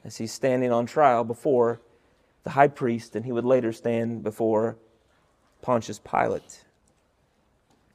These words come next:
So you can see just in a short period of time, we've got example after example of oaths, swearing by, and vows being made throughout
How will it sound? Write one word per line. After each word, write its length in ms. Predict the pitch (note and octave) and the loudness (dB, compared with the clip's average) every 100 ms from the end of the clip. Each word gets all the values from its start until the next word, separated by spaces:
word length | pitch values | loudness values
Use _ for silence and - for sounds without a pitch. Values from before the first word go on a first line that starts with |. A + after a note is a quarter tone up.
| - - | -20 -14
So 120 | - | -2
you 140 | A3 C#4+ | 0 4
can 140 | D#4+ | 2
see 200 | B3 B3 | 2 2
just 200 | G#3 G#3+ | 2 4
in 80 | G3 | 2
a 40 | |
short 280 | E3 A3+ A3+ | 6 8 8
period 280 | - G3+ F3+ | 8 8 8
of 80 | C#3 | 2
time, 400 | C#3+ C#3+ B2+ - - _ _ _ _ _ _ _ _ _ _ _ _ - | 0 2 2 0 -12 _ _ _ _ _ _ _ _ _ _ _ _ 0
we've 200 | D3 D#3+ | 2 8
got 140 | F3+ | 8
example 580 | E3+ C3+ G#3+ B3+ B3+ A#3+ | 8 6 6 10 10 10
after 240 | G#3 G3 | 8 6
example 560 | G3 D3+ G#3 G#3 F#3 G3 | 0 4 4 6 6 4
of 120 | F#3 | 12
oaths, 600 | F3 G3 A#3 - - - F#3+ _ _ _ _ _ _ _ | 12 12 6 -4 -12 -14 -18 _ _ _ _ _ _ _
swearing 600 | - F#3 A3+ A3+ G#3+ D#3+ | 2 8 10 8 8 10
by, 580 | D#3+ E3+ F3 G#3 B3 - - _ _ _ _ _ _ | 12 12 12 10 4 -4 -20 _ _ _ _ _ _
and 160 | D#3 | 4
vows 360 | D#3 E3+ F3 E3 | 10 10 10 6
being 340 | C#3+ D#3 D#3 | 4 2 4
made 380 | F3+ G3 D3+ D3+ | 6 8 8 6
throughout 460 | D3+ D3 D3 D3 | 6 8 8 6